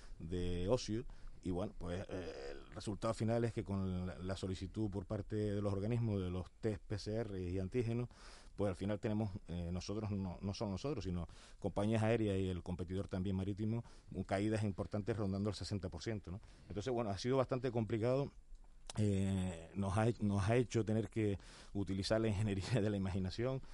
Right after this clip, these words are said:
optimizar, como decía antes, todos nuestros recursos, adaptarlos y modularlos en cada momento y en cada, en cada fase, y bueno, eh, y ahí seguimos trabajando, ¿no? O sea que to-, to-, totalmente un reto para nosotros, ¿no?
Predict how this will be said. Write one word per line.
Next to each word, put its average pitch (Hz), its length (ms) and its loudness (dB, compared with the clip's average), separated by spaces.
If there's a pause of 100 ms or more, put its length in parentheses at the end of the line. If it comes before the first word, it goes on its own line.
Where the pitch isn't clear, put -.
(260)
optimizar, 104 560 0
como 113 200 2
decía 110 200 2
antes, 101 220 0
todos 117 160 4
nuestros 107 240 4
recursos, 104 500 2
adaptarlos 117 540 2
y 113 40 4
modularlos 104 580 2 (340)
en 92 140 -4
cada 113 260 4
momento 107 400 0
y 98 80 0
en 95 100 -2
cada, 104 420 0
en 95 140 -2
cada 98 220 0
fase, 139 360 -2
y 95 200 0
bueno, 85 200 -6 (420)
eh, 82 460 0
y 92 180 2
ahí 110 280 4
seguimos 107 340 2
trabajando, 90 420 2
¿no? 98 80 -2
O 92 40 -6
sea 85 200 -6
que 82 220 -8 (640)
to-, 104 140 -2
to-, - 160 -6
totalmente 131 480 4
un 107 120 2
reto 95 220 0
para 92 120 0
nosotros, 80 380 -4
¿no? 87 120 -4